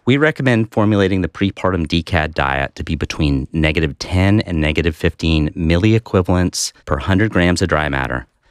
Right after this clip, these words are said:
But in reality, we need to look at the cow's urine P H. The urine P H ultimately tells us if the cow is in this compensated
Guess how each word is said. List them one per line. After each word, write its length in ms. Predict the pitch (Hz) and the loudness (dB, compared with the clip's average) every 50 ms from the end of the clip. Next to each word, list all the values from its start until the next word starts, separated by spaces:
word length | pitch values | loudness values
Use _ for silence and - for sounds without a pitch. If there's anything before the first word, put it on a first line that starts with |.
| _ _ - | _ _ 0
But 180 | 127 123 - | 0 2 2
in 140 | 113 113 113 | 2 2 2
reality, 640 | 110 104 101 98 101 110 120 131 120 107 92 87 - | 4 4 4 2 2 2 2 2 2 0 0 -2 -4
we 160 | - - 104 | -4 -2 0
need 160 | 101 107 120 110 | 2 2 2 2
to 80 | - | 2
look 140 | 117 110 - | 2 2 2
at 80 | 90 - | 0 -4
the 40 | |
cow's 320 | - - 98 87 85 80 76 | -2 0 0 0 0 0 -2
urine 320 | 78 87 80 80 78 73 | -2 0 2 2 2 0
P 220 | - - - 73 67 | -2 -2 -2 0 0
H. 400 | 67 62 60 - - - - - _ - | 0 -2 -2 -4 -4 -4 -6 -6 _ -8
The 80 | - 73 | -4 0
urine 340 | 76 80 80 85 85 78 76 | 2 2 4 4 4 2 0
P 220 | - - 80 76 | -2 -2 0 0
H 360 | 73 71 71 73 - - - - - - - - _ _ - | 2 0 0 -2 -2 -2 -2 -2 -6 -12 -20 -20 _ _ 0
ultimately 540 | 85 85 98 - - 80 71 64 69 71 71 | 2 2 2 2 0 0 0 0 0 -2 -4
tells 320 | - - 73 69 67 65 | -2 -2 -2 0 0 0
us 200 | 67 64 - - | -2 -2 -2 -4
if 160 | - 76 - | -4 -6 -6
the 60 | - - | -8 -8
cow 300 | - - 69 65 65 65 | -4 -4 -2 -2 -2 -2
is 100 | 60 - | -2 -2
in 120 | 67 67 | -2 -2
this 180 | 64 60 - - | -2 -4 -6 -8
compensated 840 | - - - 73 69 - 67 67 - - 69 67 67 67 65 64 | -6 -4 -4 -4 -2 -2 -4 -4 -2 -2 -2 -2 -2 -2 -4 -6